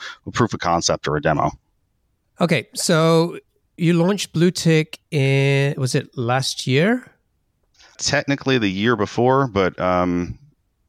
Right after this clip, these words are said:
Speaker 1: I'll say I soft launched it the year before, and it was, I spent most of last year kinda getting it to the point where it was stable enough to actually have customers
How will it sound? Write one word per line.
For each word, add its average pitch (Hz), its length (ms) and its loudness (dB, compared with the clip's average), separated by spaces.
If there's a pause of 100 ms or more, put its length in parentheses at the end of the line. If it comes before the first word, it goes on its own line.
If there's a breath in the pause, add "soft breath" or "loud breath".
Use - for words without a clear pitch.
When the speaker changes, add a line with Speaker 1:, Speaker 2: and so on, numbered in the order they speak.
Speaker 1:
I'll 107 160 0
say 120 160 0
I 101 60 2
soft 92 420 0
launched 80 320 -2
it 80 100 -6
the 85 80 -4
year 82 160 -2
before, 80 480 -2
and 80 80 -2
it 82 100 -4
was, 85 280 -4 (580 loud breath)
I - 60 -6
spent 98 240 -2
most 95 320 2
of 85 100 -2
last 85 360 0
year 87 120 -2
kinda 85 200 -4
getting 85 200 -2
it 85 120 -2
to - 100 -6
the 82 80 -4
point 85 380 -4
where 82 340 0 (340 loud breath)
it 92 160 -2
was 82 180 0
stable 98 380 0
enough 90 300 0
to - 120 -6
actually 90 360 -2
have 85 240 -4
customers 90 480 -4